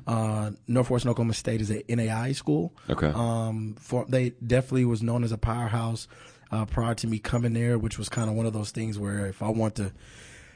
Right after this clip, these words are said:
Speaker 1: um, if I'm gonna go to a lower level, I at least wanna win. I wanna be able to,
Speaker 2: Yeah.
Speaker 1: to say, to experience that and not just play and have a lot of L's. Um, but anyway, so my desire was eventually to go to the higher,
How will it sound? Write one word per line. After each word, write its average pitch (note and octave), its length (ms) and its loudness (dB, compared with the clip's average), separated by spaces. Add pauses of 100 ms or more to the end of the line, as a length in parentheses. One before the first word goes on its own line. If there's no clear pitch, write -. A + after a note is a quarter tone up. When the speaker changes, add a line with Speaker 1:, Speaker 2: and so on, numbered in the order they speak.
(120)
Speaker 1:
um, G2+ 280 2
if G#2+ 120 0
I'm D3 120 8
gonna C3+ 200 8
go A#2+ 340 6
to A#2+ 240 4
a - 20 6
lower A#2 240 4
level, A2+ 300 2
I G#2 40 0
at G#2 60 0
least A#2 160 0
wanna G#2 140 0
win. A2+ 340 2
I B2 60 0
wanna G#2 200 0
be A2 160 0
able G#2+ 180 2
to, G#2 160 -2
Speaker 2:
Yeah. F2 340 4 (300)
Speaker 1:
to A2+ 180 -2
say, A2 300 2 (220)
to A#2+ 100 2 (140)
experience A#2 580 2
that A2 340 -2
and G#2+ 160 0
not G#2+ 220 -4
just G2+ 300 -2
play G#2+ 440 0
and F#2 240 -4 (120)
have G#2 160 -6
a G#2 40 -6
lot G2+ 160 -8
of F#2+ 120 -10 (280)
L's. A2 420 0 (520)
Um, G#2 360 -2
but C3 320 6 (380)
anyway, A2+ 220 6
so G#2+ 440 4
my A2+ 220 4
desire A2+ 420 4
was A2+ 600 0
eventually A#2+ 360 0
to B2 60 0
go A#2+ 140 4
to - 140 -2
the A2+ 60 -2
higher, A2 240 -2